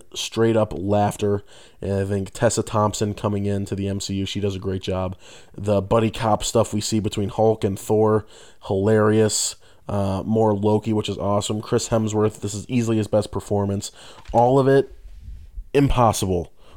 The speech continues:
without Taika Waititi. Holy crap, did he make an absolute legendary movie, uh, in the M C U. Taika Waititi, he also vo-, voiced, uh, oh man, I'm forgetting the name.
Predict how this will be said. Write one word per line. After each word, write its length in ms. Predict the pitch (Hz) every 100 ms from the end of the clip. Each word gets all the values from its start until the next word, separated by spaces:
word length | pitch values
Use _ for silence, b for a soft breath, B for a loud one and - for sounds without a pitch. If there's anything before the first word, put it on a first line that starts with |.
| b
without 240 | 110 110
Taika 320 | - 123 110 107
Waititi. 640 | 101 - 104 98 - 62
Holy 420 | - 123 143 123
crap, 580 | 101 - 107 104 82 - B B B -
did 120 | 107
he 240 | - 139
make 280 | 120 120 113
an 100 | 107
absolute 760 | - 117 117 - 120 107 104 101 - - - - - - - -
legendary 840 | 104 120 131 123 123 120 110 110
movie, 480 | 104 104 95 92 - b b b -
uh, 280 | 98 95 92 - - -
in 140 | 127 117
the 140 | 113
M 140 | 113 110
C 200 | - 107
U. 440 | 98 98 98 98 -
Taika 300 | - 120 120
Waititi, 760 | 113 104 - 107 104 107 104 - b b b b -
he 100 | 117
also 260 | 117 127
vo-, 360 | 107 113 110 -
voiced, 520 | - 104 107 104 - 107
uh, 300 | 101 92 - - - - - - 98
oh 220 | 87 78
man, 200 | 85 76
I'm 60 |
forgetting 360 | - 80 69 67
the 80 | 69
name. 220 | 67